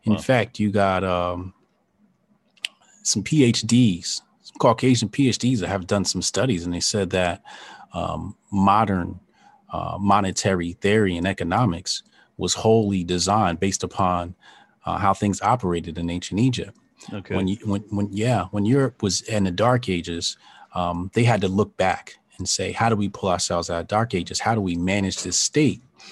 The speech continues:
Speaker 1: And there was two examples that they looked at. One of them was China and the other one was ancient Egypt.
Speaker 2: Mm-hmm.
Speaker 1: Um, and, and that's real, where m-, modern, uh,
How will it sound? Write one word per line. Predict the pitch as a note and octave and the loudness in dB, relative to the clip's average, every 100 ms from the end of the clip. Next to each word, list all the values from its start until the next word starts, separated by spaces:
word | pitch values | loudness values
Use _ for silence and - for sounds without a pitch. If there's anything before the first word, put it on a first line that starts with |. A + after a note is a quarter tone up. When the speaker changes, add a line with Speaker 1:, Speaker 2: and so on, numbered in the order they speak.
| - - - | -20 -20 -10
Speaker 1:
And | F#2+ | -2
there | G2 | 0
was | F#2 F#2 | 0 -2
two | - C#3 | 2 4
examples | G2 F#2+ G#2+ G2+ F2+ | 4 2 0 0 -4
that | F2+ | -6
they | F2 F2 | -6 -4
looked | G#2+ A#2+ - | -2 -2 -6
at. | F2+ F2+ | -8 -6
One | F#2 G2+ | -2 -2
of | F#2+ | -2
them | F#2 | -4
was | E2+ E2+ | -6 -6
China | - A#2+ A#2 F2+ | 2 4 4 2
and | E2+ | -2
the | F2+ | -2
other | F#2+ | -2
one | F2+ E2+ | -2 -4
was | E2+ F#2 | -6 -6
ancient | F2 - E2 | -6 -6 -2
Egypt. | G#2 G#2+ F2 F#2+ - - | 0 0 -2 -10 -14 -12
Speaker 2:
Mm-hmm. | G#2+ G2 G#2+ - - - - | -10 -10 -12 -14 -16 -14 -6
Speaker 1:
Um, | F2 E2+ E2+ F2+ _ - | -4 -4 -8 -14 _ -6
and, | G2+ F#2 | -6 -2
and | G#2 | 2
that's | G#2 A2+ - | 2 0 -2
real, | G2+ F#2 F2 - | 0 -2 -4 -8
where | - F2 | -4 -4
m-, | A#2 B2+ - | -4 -6 -6
modern, | F#2 - G2+ G2 G2 F#2+ F2+ F#2 F#2 - | -6 0 2 4 2 -2 -6 -10 -14 -12
uh, | F2+ E2+ | -10 -8